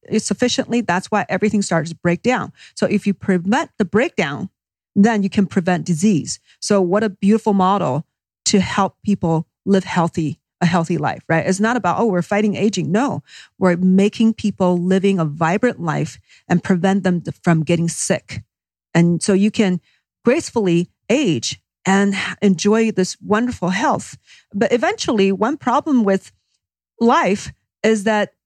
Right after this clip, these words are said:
we are all gonna die, right? Why do we, we, why do we have to die? Maybe one day we're gonna prevent that. But right now, uh, we know that people run out of stem cells. So just look at, if we are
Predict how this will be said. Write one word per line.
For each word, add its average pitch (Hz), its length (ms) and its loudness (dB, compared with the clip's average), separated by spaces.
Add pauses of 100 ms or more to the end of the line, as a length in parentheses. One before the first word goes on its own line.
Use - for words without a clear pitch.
we 214 280 4
are 196 240 0
all 214 100 0
gonna 240 320 -4
die, 311 320 -2
right? 190 240 -2
Why 226 220 0
do 285 100 -4
we, 269 220 -2 (300)
we, 269 180 2
why 277 320 0
do 330 60 -2
we 320 60 0
have 302 120 -2
to 214 80 -4
die? 170 200 0
Maybe 254 220 0
one 254 200 0
day 240 120 0
we're 226 100 -2
gonna 208 140 -2
prevent 247 380 -2
that. - 260 -6
But 226 220 -2 (440)
right 254 280 0
now, 208 480 0 (400)
uh, 190 320 4 (120)
we 214 280 2
know 311 220 2
that 247 140 -4
people 254 260 0
run 214 220 0
out 196 120 0
of 196 80 -2
stem 170 260 -2
cells. - 340 -8 (840)
So 233 260 0
just 247 320 -6
look 359 200 -2
at, 339 200 -2 (180)
if 247 240 -2
we 311 360 4 (300)
are 190 280 0